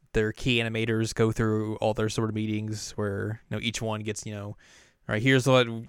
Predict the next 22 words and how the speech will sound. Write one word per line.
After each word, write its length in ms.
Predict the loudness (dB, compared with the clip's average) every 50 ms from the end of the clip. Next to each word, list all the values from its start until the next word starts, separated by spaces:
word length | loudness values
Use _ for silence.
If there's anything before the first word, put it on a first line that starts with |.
| -6 -4
know, 140 | -2 -2 0
what 140 | -2 0
you're 140 | 0 2 2
gonna 100 | 2 2
be 60 | 4
doing 480 | 8 10 10 12 12 10 10 8 6 6
and 60 | 6
everything, 420 | 6 6 4 4 4 4 4 4 2
you 80 | 0
know, 120 | -2 -4 -4
what 220 | -4 -6 -6 -8 _ _ -12
the 100 | -10 -8
direction, 380 | -6 -4 -4 -6 -6 -8 -8
everything, 320 | -8 -8 -8 -8 -8 -8 -6
how 220 | -4 -4 -4 -4
we're 100 | -4 -4
gonna 320 | -6 -8 -8 -8 -8 -6 -6
put 160 | -6 -6 -4
these 160 | -4 -2 0
out 160 | 0 0 0
and 100 | -2 -2
everything." 480 | -4 -4 -4 -4 -6 -6 -6 -6 -8